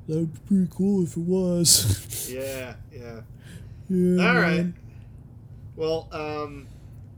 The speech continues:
Speaker 2: it's up to you. I mean, I, I, God, we've, we've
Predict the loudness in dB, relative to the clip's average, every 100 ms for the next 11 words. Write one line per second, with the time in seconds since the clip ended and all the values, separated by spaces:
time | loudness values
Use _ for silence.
0 | -14 -10 -10 -6 0 4 4 2 -4 -6
1 | -6 -6 -8 -10 -18 -18 -16 -14 -10 -10
2 | -10 -12 -16 -16 -12 -12